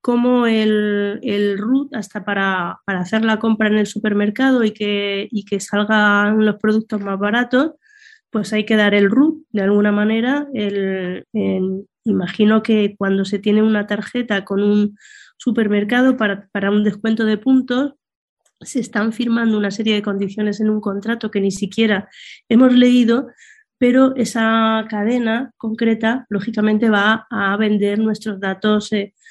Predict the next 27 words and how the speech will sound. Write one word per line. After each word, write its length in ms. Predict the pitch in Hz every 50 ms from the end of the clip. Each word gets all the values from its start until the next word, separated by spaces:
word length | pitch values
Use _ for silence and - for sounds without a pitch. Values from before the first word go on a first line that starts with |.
| - _ _
personales 640 | - 226 214 214 226 214 202 202 208 220 240 226 233
a 60 | 214
las 180 | 190 180 175 -
compañías 760 | - - 190 196 196 185 185 190 196 202 208 202 208 202 208
que 140 | - 214 208
quieran, 540 | - 202 190 208 208 214 214 214 208 208 - - _ _ - - _ _ _ _
eh, 480 | - 220 214 214 208 202 202 196 190 190 190 190 - -
bueno, 360 | - 208 202 196 196 208 214 214
pues 220 | - 208 190 -
vender 420 | 208 190 196 196 214 226 233 220
sus 220 | 214 - - - -
productos. 640 | - 220 226 254 285 269 - - 202 185 - _ _ _ - - - - _ _ _ -
De 160 | 233 233 233
manera 420 | 233 233 254 269 262 233 214 208
que 140 | 208 220 214
si 180 | 208 - 240 220
nosotros, 680 | 208 208 196 202 - 247 254 254 254 262 262 269 262
por 140 | 262 - 247
ejemplo, 460 | 254 247 - 285 277 262 254 208 196
bueno, 220 | 196 208 208 214 214
pues 160 | 202 190 -
somos 240 | - 226 220 220 220
consumidores 720 | - 226 226 226 - 226 226 220 220 214 220 220 214 -
habituales 720 | 220 220 214 208 - 214 220 226 233 226 214 208 202 196 196
de, 640 | 196 190 190 185 185 196 196 190 185 185 190 180 180
de 340 | 180 175 180 190 185 185 - -
alcohol 640 | 180 175 - - - 254 254 240 214 190 185 -